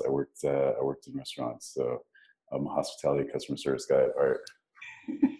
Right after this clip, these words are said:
Speaker 2: I think everybody should start in restaurants.
Speaker 1: Yeah, I mean, it's just until you, until you've gone through it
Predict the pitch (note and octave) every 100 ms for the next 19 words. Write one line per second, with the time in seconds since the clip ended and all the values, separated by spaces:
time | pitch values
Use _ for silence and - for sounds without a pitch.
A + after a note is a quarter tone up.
0 | - _ - - - G4 E4 D4+ D4+ C4
1 | - B3+ D#4 D#4+ C4+ C4+ B3+ A#3+ B3+ G#3+
2 | A3 G#3+ F#3 - F3 - - _ _ -
3 | E3 F#3+ E3+ G2+ D2 F2+ G#2 A2 F#2+ G2+
4 | - A#2+ G#2 - - - _ _ F#2+ F#2+
5 | - A#2+ A#2 A2 G2+ - E2 A2 G#2 G#2
6 | E2+ F#2 F#2 F#2 G2+ G2+ G2+